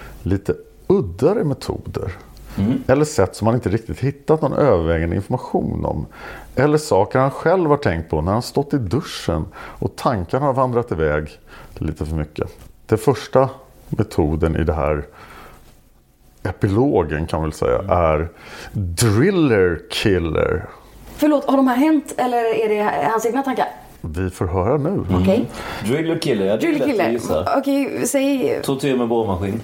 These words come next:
Speaker 3: Ja.
Speaker 2: Det betyder väl borrmaskinsmö-, alltså, mördare, eller?
Speaker 3: Mm.
Speaker 2: Eller nej? Är jag fel ute?
Speaker 1: Daniel säger, någon som har sett skräckfilmen Tandläkaren. Och det
Speaker 2: Nej.
Speaker 1: har jag faktiskt gjort.
Speaker 3: Nej, men jag kan tänka mig.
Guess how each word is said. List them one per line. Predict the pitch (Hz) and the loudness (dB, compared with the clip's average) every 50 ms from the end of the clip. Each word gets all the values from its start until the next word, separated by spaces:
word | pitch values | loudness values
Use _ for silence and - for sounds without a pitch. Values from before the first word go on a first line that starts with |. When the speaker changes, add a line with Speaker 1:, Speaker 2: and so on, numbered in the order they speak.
| - - - - - - - - - - - - - - - | -8 -10 -6 -4 -4 -4 -4 -4 -4 -4 -4 -6 -6 -6 -2
Speaker 3:
Ja. | - - - - - - - | -2 0 0 -2 -4 -8 -6
Speaker 2:
Det | - 127 139 | -2 0 0
betyder | 143 139 - 139 123 120 | 2 2 2 2 4 4
väl | 127 139 135 | 4 2 4
borrmaskinsmö-, | 151 143 131 117 107 110 120 110 98 117 113 101 - - 104 110 | 4 2 2 2 0 2 0 0 2 2 2 2 4 4 4 2
alltså, | 107 110 117 101 95 95 - - - - - - - - | 4 4 2 2 2 0 -4 -10 -12 -14 -14 -18 -18 -10
mördare, | - - 101 107 104 98 92 95 101 113 | -4 -2 0 2 4 4 4 4 4 4
eller? | 120 131 143 - - - - - - - | 4 2 0 -2 -4 -8 -14 -14 -10 -6
Speaker 3:
Mm. | - 214 208 214 220 226 247 285 392 427 - - - - - - - - - | -4 -4 -2 -2 0 2 2 2 2 0 -4 -12 -20 -20 -20 -20 -20 -14 -6
Speaker 2:
Eller | - - 123 143 | -2 0 2 2
nej? | 139 127 - - - - - - - - - - - | 4 2 2 0 -2 -10 -18 -20 -20 -20 -20 -8 -2
Är | - 127 | 2 2
jag | 123 123 120 - - - - - - | 4 2 2 0 -6 -12 -18 -10 -4
fel | - 151 135 135 | 0 2 2 2
ute? | 143 139 - 117 113 - - - - - - - - | 2 2 2 0 0 0 -6 -12 -20 -20 -20 -20 -18
Speaker 1:
Daniel | - - - 110 107 104 95 98 107 101 | -10 -4 2 4 4 4 4 4 2 2
säger, | 95 - 90 85 87 85 80 87 - - - - - - - - - | 2 2 4 4 4 4 2 0 -2 -8 -18 -20 -20 -20 -20 -12 -6
någon | - 101 110 127 139 139 131 | -2 2 4 4 4 2 0
som | - 131 | 0 0
har | 120 | 0
sett | - - 92 76 - | 2 0 -2 -2 -4
skräckfilmen | - - - 101 - - - - 95 80 80 80 80 80 78 | -4 0 0 0 0 0 -4 -2 -2 -2 0 -2 -2 -4 -4
Tandläkaren. | - - - 123 101 90 82 78 87 113 127 113 90 - - - 85 85 82 85 - - - - - - | -4 0 0 2 2 2 0 0 0 2 2 2 0 0 -2 -2 -2 -2 -4 -8 -14 -20 -16 -10 -6 -4
Och | 87 | 0
det | |
Speaker 2:
Nej. | 98 95 | 2 2
Speaker 1:
har | 92 98 92 | 2 2 2
jag | 87 - | 0 0
faktiskt | - 69 - - - | -2 -4 -6 -6 -6
gjort. | - - - - - - - - - - - - - - - - - - - - - - - | -6 -6 -8 -12 -20 -20 -20 -20 -20 -20 -18 -18 -18 -16 -16 -16 -16 -16 -16 -16 -16 -12 -6
Speaker 3:
Nej, | - 254 269 285 277 262 254 | -2 2 4 4 4 2 0
men | 214 233 | -2 -2
jag | 262 262 | -2 0
kan | 254 240 | 0 0
tänka | 247 254 226 214 233 | 0 0 -2 -2 -2
mig. | 247 262 262 | -2 -2 -2